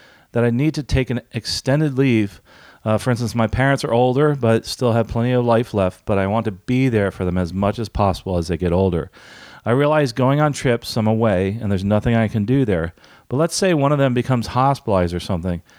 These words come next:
How do the airlines handle that? If I'm on a trip, can they send me home early? Or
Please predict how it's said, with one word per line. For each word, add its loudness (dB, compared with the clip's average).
How 0
do 2
the 0
airlines 0
handle 2
that? -6
If -4
I'm 2
on 4
a 0
trip, -2
can 0
they 2
send 0
me 2
home 2
early? 0
Or 0